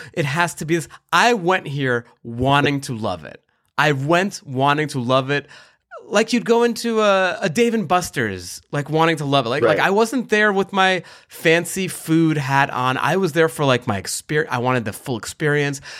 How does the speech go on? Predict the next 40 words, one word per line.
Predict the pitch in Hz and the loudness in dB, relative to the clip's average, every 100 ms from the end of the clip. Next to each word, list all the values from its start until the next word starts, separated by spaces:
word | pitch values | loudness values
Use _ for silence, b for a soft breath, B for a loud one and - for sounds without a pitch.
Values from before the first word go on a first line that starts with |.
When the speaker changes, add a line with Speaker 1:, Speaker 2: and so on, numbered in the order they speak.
| B - | B -2
Speaker 1:
They | 139 | 0
have | 147 180 175 | 2 0 0
this | 127 | -6
big | 101 147 131 | -2 -2 -2
Zeppelin | 98 92 113 - 151 151 147 | -6 -2 -4 -2 0 0 0
that | 139 | -2
they, | 147 143 139 B B 131 | 0 0 -4 B B -4
that | 127 | 0
they, | 143 131 113 - 254 | 4 2 2 -10 -6
the | 151 | -2
Speaker 2:
<laughs> | 143 196 | 2 2
Speaker 1:
steel | 131 180 202 | 2 0 0
Zeppelin, | 151 139 143 135 110 | 2 2 0 0 0
they, | 110 | 2
like, | 113 113 | 2 0
roll | 117 135 147 | 0 2 2
around | 131 127 123 110 | 4 4 2 2
and | |
they | 107 113 - | 0 -2 -2
open | 151 151 127 | -2 0 0
it | 107 | 0
and | 113 113 | -2 -4
it | |
has | 107 127 143 143 139 B B | -4 0 0 0 -8 B B
the | 131 143 139 | -2 2 4
enormous | 139 135 151 156 139 | 4 4 2 0 -4
prime | - - 143 131 120 | -8 -2 0 0 0
rib | 147 139 123 | 0 0 -2
and | 127 | -4
they | 127 | -4
just | 135 - | -6 -6
cut | - 147 | -4 -2
off | 151 143 135 - B B B _ - | -2 -4 -6 -16 B B B _ -2
parts | 151 160 160 156 | 0 0 0 -4
of | 127 | -2
it. | 135 135 _ B B B B | -2 -4 _ B B B B
Speaker 2:
Oh, | 151 170 185 185 | 2 4 6 4
yeah, | 165 143 180 185 | 4 0 2 2
those | 151 175 165 | 4 2 0
things. | - 131 104 98 - | -2 -2 -2 -10 -18